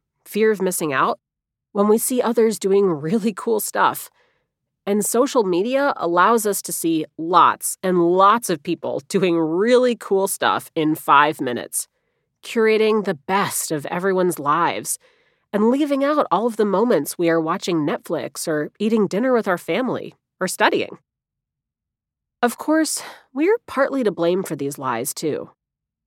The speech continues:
We post perfectly produced pieces of content on social media because we really hate to show each other our flaws.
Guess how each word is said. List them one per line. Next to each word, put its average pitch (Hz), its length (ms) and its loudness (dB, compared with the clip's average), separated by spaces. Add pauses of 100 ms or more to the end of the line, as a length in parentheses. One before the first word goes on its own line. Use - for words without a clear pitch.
(280)
We 214 100 0
post - 500 -2
perfectly 240 520 -4
produced 190 480 -2
pieces 185 320 -6
of 165 100 -6
content 165 400 -6
on 135 140 -4
social 143 320 -6
media 151 440 -2
because 226 320 -6 (440)
we 277 100 -2
really 330 240 2
hate - 260 -4
to 240 80 -6
show 233 240 -2
each 294 140 -4
other 139 240 0
our 147 140 0
flaws. - 680 -4